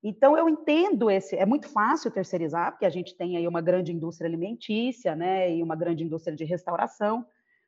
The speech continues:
mas, é, eu entendo que essa, essa terceirização, ela parte muito desse ponto de que é difícil, né? Você vai comprar um cacho de banana, você tem que lidar com doze bananas e, de repente, você mora sozinho ou você mora em dois,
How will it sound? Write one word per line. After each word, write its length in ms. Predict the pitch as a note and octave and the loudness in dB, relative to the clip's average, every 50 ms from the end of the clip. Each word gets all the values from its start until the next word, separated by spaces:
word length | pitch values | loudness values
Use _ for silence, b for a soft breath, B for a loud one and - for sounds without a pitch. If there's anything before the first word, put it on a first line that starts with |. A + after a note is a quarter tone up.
| _ _ _ | _ _ _
mas, 920 | G3 G3+ G#3+ A3 A#3+ C4+ D4+ F4 G#4 G4+ D#4 A3+ F#3+ F3 E3+ E3+ - - - | -2 2 4 4 4 4 4 4 6 6 6 6 4 2 0 -2 -6 -8 -4
é, 480 | - G#3+ G#3+ G#3 G3+ G3 F#3+ - - - - | -2 0 2 6 6 6 6 6 2 0 0
eu 100 | A3+ A#3+ | 2 2
entendo 320 | B3+ A#3+ - D4 D#4 C#4+ D#4 | 2 0 -2 -2 -2 -2 -4
que 420 | - - B3+ A#3 A#3+ A#3+ - - - | -4 -2 -2 -2 0 -2 -4 -4 0
essa, 280 | - B3 C4 - - C4 | 0 0 0 0 -2 -4
essa 260 | - A#3+ A#3+ - C#4 | -2 -2 0 0 0
terceirização, 560 | C4 C4 B3 - B3+ A3 A3 G#3 G3+ - - | 2 2 0 0 0 0 0 0 0 -2 -2
ela 100 | C4 A#3+ | -2 -2
parte 320 | A#3+ - B3+ C4+ - - B3 | 0 2 2 0 0 0 -2
muito 220 | C4 D#4 - E4+ | -2 -2 -2 0
desse 260 | A3+ B3+ B3 B3 - | 2 2 2 2 -2
ponto 400 | - - B3 B3 C4 C4+ B3+ - | -8 -6 -4 -4 -2 -4 -6 -8
de 80 | F#3+ - | -10 -10
que 140 | _ - D#4 | _ -6 -2
é 120 | D#4+ F4 - | -2 -2 0
difícil, 640 | - A#3+ A#3 - B3 G3+ F3 D#3+ D#3 D#3+ - E3+ D#3+ | 0 -2 -2 -4 -4 -4 -4 -4 -4 -6 -6 -6 -4
né? 280 | F3 F3+ F#3+ G3 F#3+ - _ _ _ _ _ _ _ _ _ _ | -2 0 0 -2 -2 -6 _ _ _ _ _ _ _ _ _ _
Você 140 | - - A3+ | -4 0 4
vai 120 | G#3 C4+ | 4 4
comprar 320 | C4 D#4 D4+ B3 - C4+ B3+ | 4 4 2 4 4 4 4
um 180 | B3+ - - | 4 2 -2
cacho 300 | - C#4 C#4 D4 - D4 | -4 -4 -4 -2 -2 -2
de 60 | A3 B3 | 2 4
banana, 600 | G#3+ B3 A#3 G#3+ G3 F#3+ F#3 F3 E3 D#3+ D3+ D3 | 4 4 4 2 2 0 0 0 -2 -4 -4 -6
você 120 | - G#3 | -6 -6
tem 140 | - C4 C4 | -6 -6 -6
que 80 | - | -4
lidar 340 | D4 D#4 A3+ F#3 A3 B3 C#4 - | -4 -2 0 2 2 2 2 0
com 100 | C4+ A3 | -2 0
doze 340 | E3+ G3+ A3 B3+ C#4 A#3+ | 4 4 6 6 4 4
bananas 640 | G#3 A3+ G3+ F3+ F#3+ G#3 A3 A#3 A#3 G#3 F#3+ F3+ E3+ | 2 0 0 0 0 -2 -2 -2 0 0 -2 -2 -2
e, 40 | F#3 | -4
de 80 | E3+ G3+ | -4 -4
repente, 380 | G#3 G3 G3+ A#3 B3 A#3+ A#3 | -4 -4 -4 -4 -4 -4 -4
você 220 | G3 A3 A3 A#3 A3 | -6 -6 -4 -2 0
mora 220 | G3+ G#3 G#3 G3+ | 2 2 0 0
sozinho 680 | - - E3 D#3 C#3+ D#3+ F#3+ G#3 A3 A3 G#3 G3 F3+ F3+ | 0 -2 -2 -2 -2 -4 -4 -4 -4 -4 -2 -2 -2 -2
ou 60 | F3+ | -2
você 240 | F#3 F#3+ F#3+ - F#3+ | -4 -4 -4 -4 -2
mora 240 | F#3 F#3+ F#3+ F#3 | 0 0 0 0
em 80 | F#3 F3 | -2 -2
dois, 840 | D3+ D#3+ F#3 G3+ G#3+ G#3+ G#3+ G#3+ G3+ F#3 E3+ D#3+ D3 - - - | 0 2 4 6 6 6 6 4 4 2 0 -4 -8 -10 -18 -20